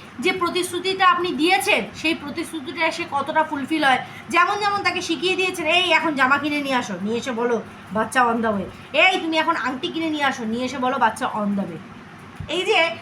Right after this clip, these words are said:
নিজের জন্য সোনার অনেক জিনিস বানালো, বললো, "তোমরা এটা ভাবছো যে মা নিজের জন্য বানাচ্ছে, বাচ্চার জন্য রূপোর আংটি।"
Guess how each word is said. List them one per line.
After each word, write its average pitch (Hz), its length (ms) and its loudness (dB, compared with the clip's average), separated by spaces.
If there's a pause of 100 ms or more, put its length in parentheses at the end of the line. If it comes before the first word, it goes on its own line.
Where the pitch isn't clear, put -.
(160)
নিজের 330 300 0
জন্য 403 220 -2
সোনার 349 380 4
অনেক 339 220 2
জিনিস 302 260 0
বানালো, 359 400 4
বললো, 285 320 0
"তোমরা 285 280 0
এটা 311 220 4
ভাবছো 403 520 2 (260)
যে 302 180 2
মা 262 300 6
নিজের 262 280 -2
জন্য 302 160 -2
বানাচ্ছে, 269 500 2
বাচ্চার 247 380 0
জন্য 311 180 -4
রূপোর 349 300 0
আংটি।" 302 300 2